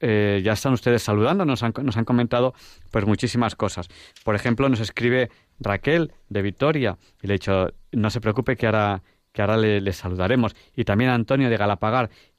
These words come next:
Y muchas, muchas personas me han preguntado porque últimamente he estado un poco pesado con mis intenciones. Una de ellas es que, ah, no, operaron de urgencia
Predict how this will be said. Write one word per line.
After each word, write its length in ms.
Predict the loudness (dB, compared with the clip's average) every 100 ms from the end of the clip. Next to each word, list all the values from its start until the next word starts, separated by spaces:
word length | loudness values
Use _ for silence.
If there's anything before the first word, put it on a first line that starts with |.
| 0
Y 120 | 4
muchas, 520 | 4 4 0 -4 0
muchas 360 | 0 2 0 -2
personas 500 | -4 0 0 0 -4 -14 -20 _
me 100 | -2 0
han 80 |
preguntado 540 | 2 2 0 0 0 0
porque 400 | -2 0 -2 -2 -14 _ -2
últimamente 600 | -2 0 0 0 0 -2
he 40 |
estado 220 | -2 0 0
un 60 |
poco 260 | 0 -2 -2
pesado 480 | -2 -2 0 0 0
con 160 | 0
mis 160 | -2 -2
intenciones. 640 | -2 -2 -2 0 2 0 -4 -20 _ 0
Una 240 | 2 2
de 80 | 2
ellas 200 | 0 -2
es 80 | -2
que, 220 | -2 -2 -6 -20 -20 _
ah, 100 | 0
no, 200 | 2 2 0
operaron 640 | -2 0 2 2 0 -2 _ _ -8
de 100 | -4
urgencia 680 | -4 -2 0 0 0 0 0